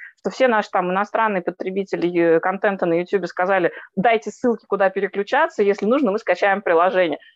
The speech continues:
Такого вообще, по-моему, не было никогда. Это тоже достаточно интересно.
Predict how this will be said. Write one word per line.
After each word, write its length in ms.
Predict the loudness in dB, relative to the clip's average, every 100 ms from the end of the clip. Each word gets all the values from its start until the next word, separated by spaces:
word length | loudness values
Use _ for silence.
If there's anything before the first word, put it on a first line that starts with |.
| -8
Такого 440 | -4 2 4 6
вообще, 320 | 4 0 -4 0
по-моему, 320 | 2 2 2
не 180 | 4 2
было 200 | 2 0
никогда. 440 | -2 -2 0 0
Это 140 | 0
тоже 180 | 0 0
достаточно 540 | 0 -2 0 -2 -4 -6
интересно. 580 | -4 0 2 2 -2